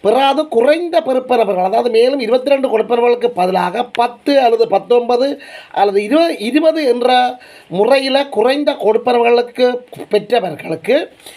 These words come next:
மிகுதி கொடுப்பனவுகளை சபை வழங்கும் என்று சொல்லியும் தெரிவிக்கப்படுகின்றது. எனவே இவற்றை சீர்படுத்துவதன் காரணமாக காலதாமதம் ஏற்படுத்துவ-, ஏற்பட்டதாக கூறப்படுகின்றது.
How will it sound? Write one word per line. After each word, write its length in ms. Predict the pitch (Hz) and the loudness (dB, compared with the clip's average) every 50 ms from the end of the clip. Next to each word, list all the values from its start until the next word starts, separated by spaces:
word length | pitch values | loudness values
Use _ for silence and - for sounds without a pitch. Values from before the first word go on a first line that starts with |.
| - - - - | -20 -20 -10 -4
மிகுதி 400 | 175 202 233 294 330 359 359 359 | -2 0 0 2 0 0 0 0
கொடுப்பனவுகளை 680 | - 277 262 262 - 262 240 220 214 220 220 233 262 | 0 0 0 2 2 2 2 2 4 4 2 2 0
சபை 440 | 277 269 - 233 202 185 214 226 240 | -2 -4 -2 0 2 2 2 0 0
வழங்கும் 420 | 208 190 185 202 247 285 285 262 | 0 0 0 2 0 0 -2 -2
என்று 180 | 226 208 190 175 | -2 -2 -2 -4
சொல்லியும் 380 | 143 147 160 160 170 254 294 - | -8 -6 -6 -6 -6 -4 -2 0
தெரிவிக்கப்படுகின்றது. 960 | 269 233 214 190 - 220 208 214 190 170 160 156 151 143 147 156 160 - - _ _ _ _ _ _ _ - - - - - - - - - - | 0 0 0 0 -2 -2 0 0 0 -2 -4 -6 -8 -10 -10 -10 -10 -10 -12 _ _ _ _ _ _ _ -20 -20 -20 -20 -20 -20 -20 -20 -8 -4
எனவே 440 | 185 196 214 190 180 214 269 285 - | -2 0 0 2 2 2 2 0 0
இவற்றை 680 | - 202 233 311 311 311 - 339 330 339 339 349 - - - - | -2 -2 0 0 0 0 0 0 0 0 -2 -4 -8 -8 -8 -4
சீர்படுத்துவதன் 1000 | 233 240 262 285 302 311 302 - - 214 208 214 - 220 208 202 196 208 226 220 | -2 0 0 0 0 -2 -4 -2 -2 -2 0 0 2 2 2 4 2 2 0 -2
காரணமாக 800 | - - 170 175 175 170 170 175 160 156 143 139 139 190 226 233 - - - | -4 -2 0 0 0 0 -2 -6 -8 -8 -8 -8 -6 -6 -6 -6 -6 -4 -2
காலதாமதம் 840 | 254 247 262 285 302 330 330 320 320 285 254 247 247 247 247 240 | 0 0 2 2 2 2 2 0 0 -2 -2 -2 -2 -2 -2 -2
ஏற்படுத்துவ-, 800 | - - 196 233 247 247 - 262 226 220 - - - 220 214 190 | 0 2 2 2 2 2 -2 -4 -4 -4 -4 -2 0 0 2 2
ஏற்பட்டதாக 760 | 170 202 233 247 - - 214 165 - 185 170 165 170 220 247 - | 4 2 2 2 2 -2 -4 -2 -2 -2 0 0 -2 -2 -4 -4
கூறப்படுகின்றது. 760 | - 214 196 185 - - 170 165 160 151 156 151 151 147 135 | -2 0 0 0 -2 -4 -8 -8 -6 -6 -6 -4 -4 -6 -10